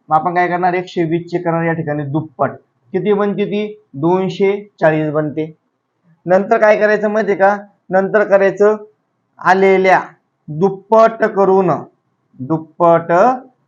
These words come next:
करून आलेल्या, आलेल्या संख्येच्या, संख्येच्या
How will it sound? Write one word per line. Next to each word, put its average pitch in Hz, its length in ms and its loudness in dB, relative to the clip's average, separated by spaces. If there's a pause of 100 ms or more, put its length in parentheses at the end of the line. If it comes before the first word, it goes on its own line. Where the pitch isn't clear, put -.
(320)
करून 165 560 2 (840)
आलेल्या, 151 920 0 (1200)
आलेल्या 139 720 0 (920)
संख्येच्या, 170 920 2 (640)
संख्येच्या 151 920 -4